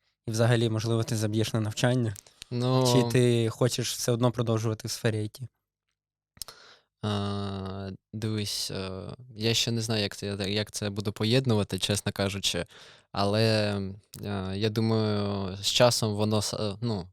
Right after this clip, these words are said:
Speaker 2: вирішиться, тому що
Speaker 1: <laughs>
Speaker 2: я буду розуміти, скільки мені треба там часу робити, ну, в команді я маю на увазі, да, скільки мені треба часу для університету. Ось, е, тому, ну, якщо, м,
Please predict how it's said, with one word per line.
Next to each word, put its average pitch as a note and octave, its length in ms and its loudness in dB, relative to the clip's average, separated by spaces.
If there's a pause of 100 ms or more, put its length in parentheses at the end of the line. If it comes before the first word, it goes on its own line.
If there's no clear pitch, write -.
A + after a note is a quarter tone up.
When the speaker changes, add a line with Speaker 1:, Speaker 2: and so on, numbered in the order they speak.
(140)
Speaker 2:
вирішиться, G#2+ 640 0
тому G2+ 260 -4
що G#2 320 4
Speaker 1:
<laughs> C#3 160 -2
Speaker 2:
я A#2+ 120 8
буду A#2+ 220 4
розуміти, A#2 440 4
скільки A2+ 320 0
мені G#2+ 220 2
треба G2+ 280 0
там A#2 300 6
часу A2 340 2
робити, G#2+ 460 2
ну, A2+ 100 4
в G2 80 -2
команді F#2+ 440 2
я G2 140 0
маю G2 280 0
на G2 100 0
увазі, G2 340 0
да, G#2+ 200 0
скільки - 360 -4
мені G#2 200 -2
треба G2+ 260 -4
часу - 280 -4
для G2+ 100 -4
університету. G2+ 760 0 (600)
Ось, G2+ 360 -2
е, F#2 240 -2
тому, G#2 460 -4 (160)
ну, B2+ 100 2
якщо, A#2+ 580 2 (120)
м, G2 380 -4